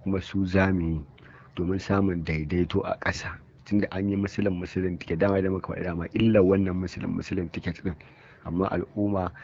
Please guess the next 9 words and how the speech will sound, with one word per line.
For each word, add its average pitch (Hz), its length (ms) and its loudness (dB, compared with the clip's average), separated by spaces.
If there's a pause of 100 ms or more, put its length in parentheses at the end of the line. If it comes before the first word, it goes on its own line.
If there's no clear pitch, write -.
(120)
suka - 200 -2
yi 87 80 -2
kunnen 87 400 -2 (100)
uwar 92 200 4
shegu. 78 380 -4 (1160)
Al'umma 92 500 -4
suka - 180 -4
yi 90 40 -2
kunnen 85 380 -6